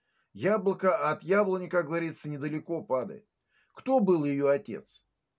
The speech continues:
Кто? Коррупционер и вор. Мамаша – проходимка, на которой пробу некуда ставить. Вспомните эпизод, когда ей было неприятно смотреть на человека с плакатом, э, на ступенях Совета Федерации.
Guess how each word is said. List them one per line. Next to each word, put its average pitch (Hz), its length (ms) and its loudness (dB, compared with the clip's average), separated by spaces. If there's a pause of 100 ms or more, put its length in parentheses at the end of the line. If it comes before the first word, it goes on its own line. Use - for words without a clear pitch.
(160)
Кто? 120 440 -6
Коррупционер 226 680 0
и 180 40 0
вор. 110 380 -8 (720)
Мамаша – 208 640 2 (100)
проходимка, 156 920 0 (200)
на 151 140 -2
которой 208 580 0 (160)
пробу 208 520 4
некуда 143 420 0
ставить. 104 680 -2 (400)
Вспомните 247 580 2
эпизод, 202 420 0
когда 156 200 0
ей 156 160 0
было 156 240 -4
неприятно 175 680 0
смотреть 190 640 -2 (200)
на 151 140 -2
человека 196 540 2
с 208 100 -6
плакатом, 127 760 -2 (180)
э, 135 260 2
на 151 100 -8
ступенях 208 520 -2
Совета 180 340 0
Федерации. 156 840 -4